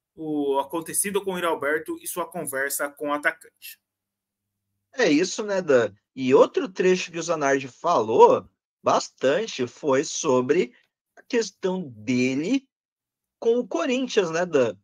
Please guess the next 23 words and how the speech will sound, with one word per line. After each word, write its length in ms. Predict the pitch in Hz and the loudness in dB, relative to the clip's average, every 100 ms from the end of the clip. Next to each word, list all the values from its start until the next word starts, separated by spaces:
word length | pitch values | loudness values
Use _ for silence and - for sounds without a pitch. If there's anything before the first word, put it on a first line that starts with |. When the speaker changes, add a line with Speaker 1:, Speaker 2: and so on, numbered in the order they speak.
| _ _ _ | _ _ _
Speaker 2:
O 100 | 294 | -12
porquê 640 | - 349 185 - 269 285 | -4 -2 -2 -2 0 0
Márcio 520 | 247 226 233 - 214 | 2 4 2 -2 -6
Zanardi 640 | 202 175 147 160 180 165 165 | -2 -2 0 0 -2 -4 -8
não 360 | 165 175 214 | -6 -4 -2
assumiu 640 | 208 - 180 156 151 165 170 | -2 -2 -4 -6 -8 -6 -6
o 120 | 156 | -6
Coringão, 760 | - 156 165 120 120 120 110 | -2 -2 -2 -2 2 2 0
ó? 240 | 107 101 95 _ _ _ _ _ | -4 -6 -8 _ _ _ _ _
Por 260 | 285 349 - | -2 -2 -2
conta 420 | 214 254 254 247 | 2 2 4 2
do 140 | 233 240 | 2 2
regulamento. 1040 | 247 240 208 240 262 202 226 214 185 - | 0 2 2 2 2 0 0 0 -4 -6
Então, 480 | 123 - 170 233 277 _ _ _ _ - | -6 -2 0 2 0 _ _ _ _ 2
dá 120 | 226 | 2
uma 100 | 285 | 4
olhada 340 | 277 190 196 190 | 4 4 4 2
nisso 200 | 180 - | -2 2
daí, 220 | 160 123 | 4 4
ó. 180 | 107 95 _ _ _ _ _ _ _ _ | 2 -6 _ _ _ _ _ _ _ _
Abre 380 | - 349 277 240 | 2 2 6 8
aspas 920 | 196 143 - - 107 - - - - _ | 10 8 4 -4 -10 -8 -8 -8 -10 _
para 460 | 143 143 139 123 | 6 8 8 4